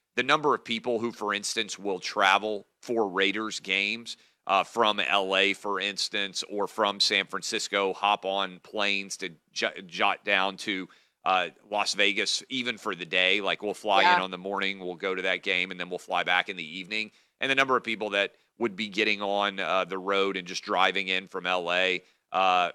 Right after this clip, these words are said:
Speaker 1: for a forty-niner team, 'cause there's a lot of forty-niner fans in L A too. I would think that would make it also super difficult.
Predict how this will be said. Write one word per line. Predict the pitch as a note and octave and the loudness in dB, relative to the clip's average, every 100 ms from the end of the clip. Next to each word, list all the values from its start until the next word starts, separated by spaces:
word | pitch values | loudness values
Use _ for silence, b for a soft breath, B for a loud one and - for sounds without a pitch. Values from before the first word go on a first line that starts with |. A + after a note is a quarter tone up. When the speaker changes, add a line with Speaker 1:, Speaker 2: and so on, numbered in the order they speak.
| _ | _
Speaker 1:
for | A2+ A2 G2+ F#2 | -4 0 2 2
a | F#2 F2+ F2+ | 2 0 -4
forty-niner | - A2+ G#2 F#2+ F#2 F#2 | -6 -4 -2 0 0 0
team, | F2+ G2 F2+ | -4 -4 -4
'cause | G#2 | -6
there's | F2 F#2+ | -6 -4
a | G2 | 0
lot | F2+ F2+ | 2 2
of | |
forty-niner | - F#2+ F2+ F#2+ F#2 F2+ | 0 -4 -4 -2 -2 -2
fans | - F2+ F2+ | -4 -4 -4
in | F#2 | -6
L | F2+ F2 | -4 -4
A | F2+ | -6
too. | - G2+ G2 | -6 -8 -2
I | B2+ C#3 | 2 2
would | C3+ | 2
think | A#2 A2 | -4 0
that | G2+ F#2 | 2 2
would | G2+ | 0
make | F#2+ F#2+ | -2 0
it | G#2 | 0
also | F#2 F#2+ - F#2+ | 0 0 -2 -4
super | - A2 F2+ | -4 -6 -8
difficult. | E2 F#2+ G#2+ A#2 A#2 A#2 | -6 -8 -6 -2 -2 -2